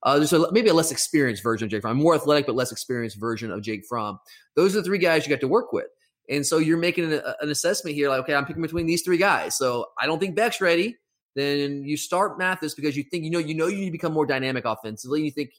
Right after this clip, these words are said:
you know, what I had heard is that Mathis was not accurate in practice, making some poor decisions, but Kirby wanted to give him a shot, see if he could maybe strike lightning in a bottle <laughs> and that kind of thing, capture lightning in a bottle.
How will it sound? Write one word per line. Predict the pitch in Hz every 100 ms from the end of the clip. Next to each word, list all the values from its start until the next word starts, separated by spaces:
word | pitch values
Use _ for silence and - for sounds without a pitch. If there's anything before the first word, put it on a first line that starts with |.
| -
you | 147
know, | 135 131 - _ _ -
what | 151
I | 180
had | 196
heard | 156 156
is | 151
that | 143 135 - - _ _
Mathis | 98 143 151 156
was | 143 127
not | 131
accurate | 131 135 139 143
in | 135
practice, | - 135 135 135
making | 131 131
some | 123
poor | 135
decisions, | 131 - 123 135
but | 123 123
Kirby | 135 135
wanted | 131 131
to | 123
give | 127
him |
a | 120
shot, | 131 139 131
see |
if | 135
he |
could | 127
maybe | 127 127 123 _ _ _
strike | - 156 117
lightning | 139 143 147
in | 135
a |
bottle | 123 123 160 208 - _
<laughs> | _
and | 135 139 143 - - 135
that | 131 147
kind | 151
of | 147
thing, | 160 180 208 _ _ _
capture | 147 147 139
lightning | 143 151
in | 147
a |
bottle. | 127 135 151 180